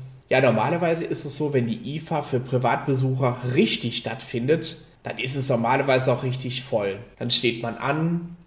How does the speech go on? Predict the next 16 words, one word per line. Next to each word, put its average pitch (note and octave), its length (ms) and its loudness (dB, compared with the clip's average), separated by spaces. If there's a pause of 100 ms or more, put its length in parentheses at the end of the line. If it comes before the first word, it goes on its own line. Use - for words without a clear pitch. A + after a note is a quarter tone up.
und B2 440 -2 (160)
spricht - 500 0
mit C3 160 2
den B2 320 2
Ausstellern A#2+ 580 0
auch A2 200 -4
und A#2 140 -2
so. A2 180 0
Dass, G#2+ 340 -2
ähm, A2 420 -2 (300)
man B2+ 120 2
muss F#3 160 4
natürlich E3+ 380 0
jetzt D3+ 160 -2
auch - 120 -4
sagen, C3+ 520 0